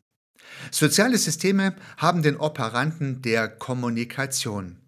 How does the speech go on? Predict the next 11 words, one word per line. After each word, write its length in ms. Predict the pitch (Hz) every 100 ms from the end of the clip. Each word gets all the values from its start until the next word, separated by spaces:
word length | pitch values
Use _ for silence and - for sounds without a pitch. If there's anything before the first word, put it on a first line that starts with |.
| - - -
Organisationen 960 | - 156 160 139 135 131 123 131 131 110
im 140 | 110
Allgemeinen 760 | 107 107 107 107 107 156 208 185
und 200 | 104 104
Business-Organisationen 1200 | 156 147 127 - 123 120 117 - 101 - 117 104
im 100 | 113
Speziellen 640 | - - 104 135 143 156 160 - - -
operieren 800 | 160 151 135 131 180 156 151 151 - -
mit 400 | 131 147 - -
der 300 | 110 107 113 -
Entscheidung. 880 | 170 160 - - 135 135 123 98